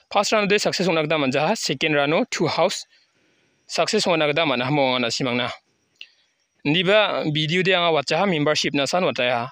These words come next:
Anga na simangna two house de second run success ong nagda mana. Membership ni mandirang ba cekai ni bo anga two house ko na jukuna ndigi mangna.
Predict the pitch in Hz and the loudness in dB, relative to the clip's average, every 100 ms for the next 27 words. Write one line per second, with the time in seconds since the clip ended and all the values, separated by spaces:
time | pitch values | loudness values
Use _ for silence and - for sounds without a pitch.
0 | - 123 147 135 170 151 147 143 165 143 | -4 -2 0 0 -2 -2 -2 -2 -4 -2
1 | 139 - 156 156 127 147 139 131 165 - | -2 -2 -4 -4 -4 -2 -2 0 -2 -2
2 | 123 143 139 123 120 120 120 117 120 226 | -4 -2 -2 0 -2 -2 -2 -2 -2 -4
3 | _ _ _ _ - 139 147 147 151 156 | _ _ _ _ -4 0 0 0 -2 -2
4 | 151 135 135 127 127 185 - 139 - 131 | -2 -2 -2 -2 0 -2 -2 -4 -2 -2
5 | 123 147 269 123 127 123 147 123 131 - | 0 0 0 0 -2 -2 -2 -2 -2 -2
6 | 139 127 123 - 196 220 131 131 131 160 | -2 -2 -2 -2 -2 0 0 0 0 -2